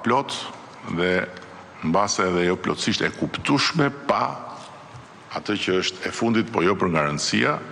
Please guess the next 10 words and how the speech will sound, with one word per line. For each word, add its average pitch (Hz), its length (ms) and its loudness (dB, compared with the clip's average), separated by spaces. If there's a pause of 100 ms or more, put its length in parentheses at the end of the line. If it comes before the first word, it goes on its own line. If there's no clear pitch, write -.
(220)
në 82 180 -2 (420)
këtë 85 220 -2 (920)
prezantim 82 540 2
timin, 135 320 2 (560)
që 104 280 4
është - 280 -4 (800)
energjia 127 580 4 (240)
elektrike. 82 540 -2 (1900)
Jemi 131 720 6
sot - 480 2